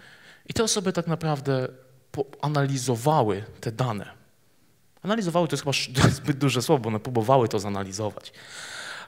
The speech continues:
A, i okazało się tak naprawdę, że cały dzień pracy, mniej więcej siedem z ośmiu godzin,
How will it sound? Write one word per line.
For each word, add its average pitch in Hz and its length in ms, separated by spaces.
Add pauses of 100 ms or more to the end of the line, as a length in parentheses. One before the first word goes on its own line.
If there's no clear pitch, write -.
(100)
A, 104 380
i 120 80
okazało - 220
się - 80
tak 170 120
naprawdę, 160 220
że 143 120
cały 196 520
dzień 131 380 (200)
pracy, 123 540 (340)
mniej 165 80
więcej 170 260
siedem 160 420
z 120 160
ośmiu 147 320
godzin, 113 400